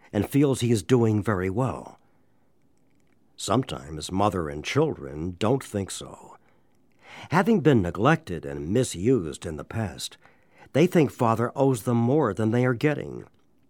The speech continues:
They want him to make a fuss over them. They expect him to give them the nice times they used to have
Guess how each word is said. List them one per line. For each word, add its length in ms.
They 140
want 280
him 180
to 100
make 220
a 80
fuss 340
over 260
them. 400
They 160
expect 480
him 140
to 80
give 280
them 300
the 100
nice 400
times 720
they 140
used 300
to 80
have 300